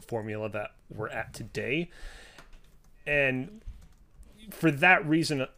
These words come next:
it's, like, it's kinda hard to, like, single out Assassin's Creed two as, like, "Oh, this was the leap of the Assassin's Creed franchise" for that reason. And so I, even though I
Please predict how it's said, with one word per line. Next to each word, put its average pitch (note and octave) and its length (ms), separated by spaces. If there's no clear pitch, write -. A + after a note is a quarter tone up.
it's, D3+ 220
like, D#3+ 260
it's F3 200
kinda G3+ 320
hard E3+ 320
to, D3 100
like, B2+ 380
single C#3+ 400
out B2+ 180
Assassin's B2 480
Creed A#2+ 220
two C3 100
as, A#2 120
like, A2 200
"Oh, B2+ 220
this E3 280
was C#3 260
the C3 360
leap B2 400
of A#2+ 180
the A2 120
Assassin's A2 500
Creed A2 240
franchise" G#2+ 640
for A#2+ 160
that G#2 220
reason. G#2 380
And C#3 140
so D#3 220
I, D3+ 220
even G3 260
though F#3+ 280
I C3 320